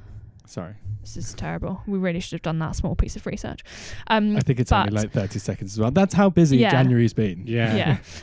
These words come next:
Speaker 2: Um, but yeah, in classic Ryan Reynolds style, he turned something which is on everyone's kind of talking topics at the moment into, like, a really clever joke for his business. And that's just what he does all the time.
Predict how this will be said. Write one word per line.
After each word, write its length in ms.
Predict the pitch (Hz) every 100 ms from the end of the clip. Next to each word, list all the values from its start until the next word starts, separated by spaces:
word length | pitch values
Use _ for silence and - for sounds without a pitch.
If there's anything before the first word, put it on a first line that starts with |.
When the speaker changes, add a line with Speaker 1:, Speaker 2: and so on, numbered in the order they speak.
| -
Speaker 2:
Um, 240 | 226 226 -
but 140 | 240
yeah, 320 | 247 208 190 - -
in 180 | 220 220
classic 500 | - 240 180 - -
Ryan 220 | 208 202
Reynolds 260 | 196 190 185
style, 520 | - 202 170 - 185
he 160 | 175 202
turned 480 | - 220 190 185 180
something 360 | - - 180
which 240 | 185 - -
is 200 | 175 -
on 220 | 196 190 -
everyone's 1080 | 220 202 - 202 196 190 185 180 185 - - _
kind 140 | - 190
of 60 |
talking 340 | - 196 180 185
topics 340 | 190 185 -
at 60 | -
the 60 | 165
moment 400 | 165 147 180 202 - -
into, 440 | 208 202 - 196
like, 180 | 185 175
a 40 | 196
really 360 | 196 185 175
clever 360 | 170 190 175 175
joke 480 | 170 156 127 - - -
for 280 | - 165 170
his 120 | -
business. 460 | 160 - 180 - - _
And 120 | - 202
that's 120 | 180
just 140 | 196
what 120 | - 170
he 80 |
does 160 | 180 165
all 160 | 175 170
the 100 | -
time. 280 | 151 151